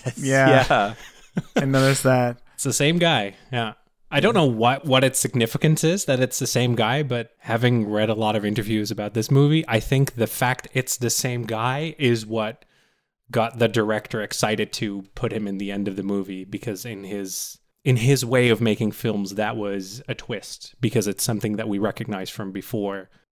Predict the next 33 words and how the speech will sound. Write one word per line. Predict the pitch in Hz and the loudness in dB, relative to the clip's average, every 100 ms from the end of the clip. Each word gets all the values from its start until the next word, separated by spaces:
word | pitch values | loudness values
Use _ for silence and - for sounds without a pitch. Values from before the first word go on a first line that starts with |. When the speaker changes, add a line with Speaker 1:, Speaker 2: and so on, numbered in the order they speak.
| - | -8
Speaker 3:
that | 117 | -6
would | 120 107 | -6 -8
come | 117 98 | -10 -12
after. | 92 - - - - | -14 -16 -20 -12 0
And | 135 | 0
this | 143 | 2
is | - | 2
not | 180 | 2
a | 180 | 2
criticism | 190 160 151 131 | 2 2 2 2
on | 123 | 2
him, | 113 139 107 95 | 2 4 4 2
by | 101 | 0
the | 101 | 0
way, | 104 | -2
but | 101 107 | -2 -4
this | 110 127 | -2 -2
is | |
just, | - 123 135 | -2 -2 -2
like, | 107 | 0
there's | 117 117 - - _ - - | 0 0 -2 -10 _ -20 -18
th-, | 170 | -16
the | - 165 | -6 2
ways | 143 147 | 6 6
in | 135 | 6
which | 127 - - | 4 2 -4
he | - 139 | 2 4
made | 123 120 | 4 2
this | 117 113 | 2 4
movie | 123 139 131 113 | 4 4 4 2
that | 110 107 - _ _ | 2 -2 -6 _ _
feel | 131 127 123 120 | -2 2 2 2
very | 123 123 123 117 110 | 2 2 2 0 -4